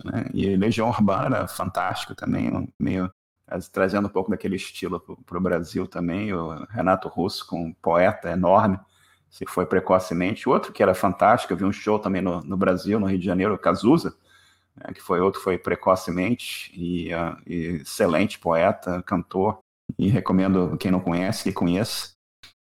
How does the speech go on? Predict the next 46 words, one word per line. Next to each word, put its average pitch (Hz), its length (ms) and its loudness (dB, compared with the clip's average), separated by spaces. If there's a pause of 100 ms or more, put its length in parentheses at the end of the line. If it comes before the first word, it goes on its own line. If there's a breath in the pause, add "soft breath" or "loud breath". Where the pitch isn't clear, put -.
(160)
E 120 100 6
outro 185 180 0
que 220 200 4
mais 123 260 4
recentemente 123 640 2
foi 110 200 2
o, 101 160 2
foi 104 180 2
o - 20 6
José 110 220 4
Valim, 113 320 4
do, 90 180 2
do 85 120 4
Elixir, 92 320 0
quando 92 220 -2
eu 85 80 0
entrevistei 98 560 0
ele, 104 300 0 (1080)
e 113 80 2
recomendou 120 640 4
essa, 90 440 0
essa - 280 -2
banda, 98 280 2
se 101 120 -4
chama, 95 200 0
é 87 40 0
uma 104 120 4
banda 117 200 4
da 113 100 4
Islândia, 98 640 0
chama 90 280 0
Sigur 127 600 0
Rós, - 520 -2
é 87 200 -4 (100)
S 98 240 -2
I 110 100 4
G 101 140 2
U 92 160 2
R, 113 340 -2 (520)
R 117 300 0
com - 200 -2
acento 98 380 -2
no 90 80 2
O 92 240 2
e 87 160 0
S. - 520 -4